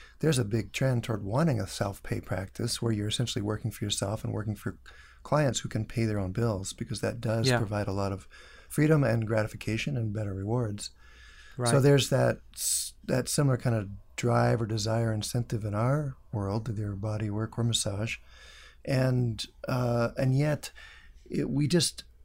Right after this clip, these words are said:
Speaker 1: I just heard what we were saying, polarizing it into either franchising or entrepreneuring.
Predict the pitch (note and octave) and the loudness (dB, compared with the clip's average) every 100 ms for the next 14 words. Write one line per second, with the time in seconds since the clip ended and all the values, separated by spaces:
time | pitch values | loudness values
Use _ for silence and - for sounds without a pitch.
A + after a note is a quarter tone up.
0 | - - - - - D3 D3+ - D#3+ C#3+ | -20 -20 -20 -20 0 4 4 6 6 6
1 | C3 A#2 A#2 - F#3 C3 - D#3 C#3+ A#2+ | 4 2 2 4 4 2 2 4 4 4
2 | A#2+ A#2 C3 B2 C3 C#3 C3+ B2 C3+ B2 | 4 2 2 0 2 2 2 2 4 4
3 | B2 A#2+ A2+ G#2 B2 A#2 G#2+ - - G2 | 4 2 2 0 0 0 -2 -4 -6 -6
4 | G#2 G2 | -8 -10